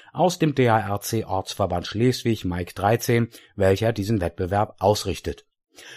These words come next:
Die Ausschreibung des Nordischen Höhentages findet ihr auf der O-V-Homepage des D-A-R-C-Ortsverbandes Schleswig, Mike dreizehn, und kann auch in der C-Q-D-L-Ausgabe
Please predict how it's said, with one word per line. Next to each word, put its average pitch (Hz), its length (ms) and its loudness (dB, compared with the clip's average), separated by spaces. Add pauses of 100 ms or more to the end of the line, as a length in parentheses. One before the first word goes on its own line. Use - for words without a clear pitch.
(120)
Die 120 80 0
Ausschreibung 202 500 6
des 180 140 -2
Nordischen 151 400 4
Höhentages 127 640 4
findet 156 320 2
ihr 131 160 4
auf 113 120 -2
der 110 140 0
O-V-Homepage 104 960 2
des 123 220 -2
D-A-R-C-Ortsverbandes 95 1400 -2
Schleswig, 139 560 0 (260)
Mike 90 260 -4
dreizehn, 107 600 0 (260)
und 226 160 6
kann 170 180 4
auch 156 180 6
in 123 200 2
der 110 220 2
C-Q-D-L-Ausgabe 110 1400 2